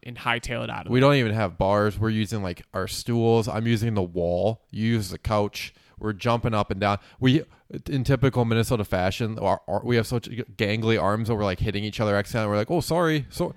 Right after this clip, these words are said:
Speaker 2: sorry about that."
Speaker 1: Not to mention they suggest using one to five pound weights. We have a set of three pound weights and a set of five pound weights.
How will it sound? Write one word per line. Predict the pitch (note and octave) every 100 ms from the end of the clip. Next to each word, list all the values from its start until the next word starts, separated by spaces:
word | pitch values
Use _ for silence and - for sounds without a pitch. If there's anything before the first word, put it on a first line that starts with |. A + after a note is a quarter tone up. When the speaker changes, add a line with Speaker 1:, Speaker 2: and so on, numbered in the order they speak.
| -
Speaker 2:
sorry | - F#3+
about | E3 B2+
that." | D3 E3 - - _ - -
Speaker 1:
Not | D3 -
to | D3
mention | C#3 D3 D3
they | C3
suggest | - B2 A2 C3 C3 C#3
using | C#3 C3+ B2 A2+
one | A#2 B2 C#3
to | C3 C3
five | A#2+ A2+ A#2+
pound | - A#2+ A2+
weights. | G#2+ G#2+ C3+ -
We | C3
have | B2
a |
set | A#2+ - B2
of | A2+
three | - C3+
pound | B2 C#3 C3+
weights | B2 C3+ C#3 - -
and | C3 B2
a |
set | - B2+
of | A#2
five | - A2+ B2
pound | C#3 B2+
weights. | C#3 -